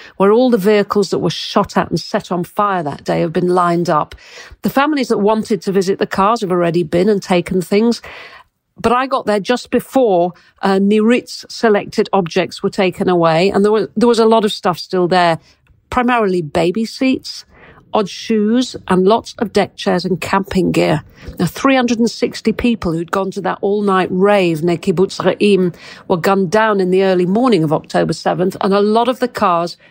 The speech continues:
belonged to them. And that camping equipment is part of the story, and it's gonna be, it's gonna be stored. Another example is that after Hamas had finished its killing spree at Kibbutz Nir Oz,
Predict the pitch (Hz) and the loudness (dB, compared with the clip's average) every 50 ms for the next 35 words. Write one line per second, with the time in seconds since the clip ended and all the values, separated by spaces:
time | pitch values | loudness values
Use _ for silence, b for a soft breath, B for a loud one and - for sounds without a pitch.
0 | b b - 208 202 196 185 180 175 180 - - 196 170 180 175 156 156 156 - | b b 0 2 4 4 4 4 2 0 -2 -4 -2 0 2 2 2 2 0 -2
1 | - _ _ B B B B B B B B B B B B B _ _ - - | -4 _ _ B B B B B B B B B B B B B _ _ -4 -2
2 | 202 226 247 - - 240 247 262 233 208 185 180 - - - 196 190 180 170 - | -2 -2 -2 -2 -2 -2 -2 -2 -2 -4 -4 -4 -4 -4 -4 -2 -2 -2 -2 -4
3 | 196 - - 208 196 190 - 202 170 185 - - - 220 214 208 190 170 165 160 | -4 -2 0 0 0 0 -2 -4 -4 -6 -6 -2 0 2 2 4 4 4 2 2
4 | 180 180 180 - - - 196 180 185 175 180 185 - - - - - 202 202 - | 2 2 2 0 0 0 0 0 2 2 0 0 -2 -4 -10 -4 0 0 0 0
5 | - - 202 202 175 170 180 - - - - 202 196 185 165 165 165 B B B | 0 0 0 2 2 2 0 -2 -4 -2 0 2 2 2 2 0 0 B B B
6 | B B B - 202 254 294 339 302 262 202 165 - 196 175 156 165 165 - 185 | B B B 0 2 2 2 2 2 0 -2 -2 -2 -2 0 0 -2 -2 0 0
7 | 185 196 196 - - - - - - - - - - - - - - - - - | 0 0 -2 -6 -14 -20 -20 -20 -20 -20 -20 -20 -20 -20 -20 -20 -20 -20 -20 -20
8 | - - - - - 240 220 - 233 220 220 - - - 285 196 - 220 208 202 | -20 -20 -20 -8 -4 -4 -2 0 0 0 0 -2 -2 -4 -4 -4 -2 -2 -2 -2
9 | 214 214 - 240 - - - 226 208 202 - - - - - - - 240 233 226 | -2 -4 -4 -8 -8 -4 -2 -2 -2 -2 -2 -4 -6 -8 -6 -4 0 0 2 2
10 | 208 190 - - - 202 196 185 - - - 214 170 208 202 - - - 196 185 | 0 -2 -2 -2 0 2 2 2 0 -2 -2 -2 0 -2 -2 -4 -6 -6 -4 -4
11 | 185 170 - - 233 233 190 170 170 170 - | -4 -4 -2 -2 -2 0 -2 -2 -6 -8 -10